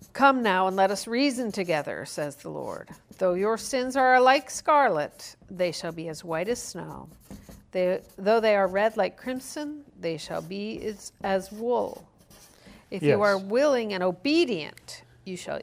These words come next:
Speaker 1: eat the good of the land. But if
Speaker 2: But
Speaker 1: you, but if you refuse and rebel,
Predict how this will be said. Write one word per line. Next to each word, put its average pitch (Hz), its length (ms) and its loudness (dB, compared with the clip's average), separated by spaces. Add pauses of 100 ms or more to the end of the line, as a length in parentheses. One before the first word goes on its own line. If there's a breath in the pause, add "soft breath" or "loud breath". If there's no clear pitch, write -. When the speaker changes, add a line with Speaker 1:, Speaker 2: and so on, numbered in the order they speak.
Speaker 1:
eat 226 260 -12
the 226 80 -8
good 185 220 -4
of 180 80 -10
the 175 100 -12
land. - 480 -14 (1500 soft breath)
But 180 120 -2
if 185 60 6
Speaker 2:
But 143 160 12
Speaker 1:
you, - 280 -2
but 190 220 4
if 175 160 -2
you 190 100 -6
refuse 226 560 -2
and 180 160 -6
rebel, 240 640 4